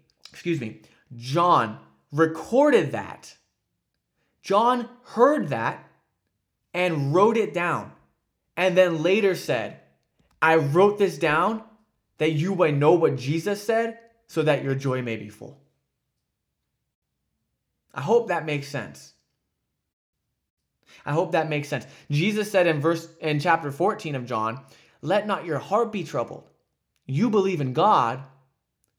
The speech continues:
believe also in me." Listen, "These things I have spoken to you while being present with you. But the Helper, the Holy Spirit, whom the Father will send in my name, he will teach you all things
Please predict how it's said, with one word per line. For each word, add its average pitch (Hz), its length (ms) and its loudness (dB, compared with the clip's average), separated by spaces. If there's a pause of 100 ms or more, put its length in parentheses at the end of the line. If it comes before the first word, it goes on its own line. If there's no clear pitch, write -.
(140)
believe 165 340 2
also 143 400 2
in 127 140 -4
me." 139 480 -8 (680)
Listen, 143 380 -8 (880)
"These 226 540 -2
things 226 420 2
I 185 180 2
have 175 240 -2
spoken 151 800 2
to 240 280 -2
you 135 460 -6
while 165 360 4
being 185 320 -4
present 175 480 0
with 226 260 0
you. 117 220 -12 (800)
But 165 200 0
the 165 120 2
Helper, 156 800 0 (140)
the 147 120 0
Holy 156 300 4
Spirit, 143 640 -4 (240)
whom 190 200 -4
the 165 80 0
Father 185 400 2
will 196 180 0
send 180 280 -2
in 160 80 2
my 170 240 0
name, 139 260 -4
he 165 240 -6
will 190 220 -2
teach - 360 -12
you 190 120 -6
all 139 240 2
things 95 440 -12